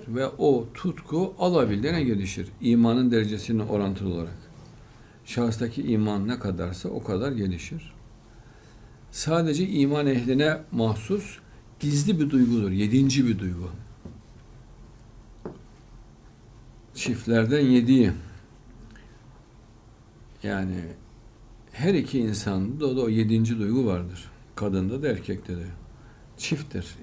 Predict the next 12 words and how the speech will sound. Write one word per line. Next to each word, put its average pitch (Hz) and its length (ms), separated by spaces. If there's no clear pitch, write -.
insanlar. 82 600
Bir 95 120
kadın, 101 320
bir 107 120
erkek. - 440
Ee, 110 220
dolayısıyla 120 1120
cennet 131 520
zevklerinin 107 960
en 160 340
belirgin 127 500
olanıdır. 92 760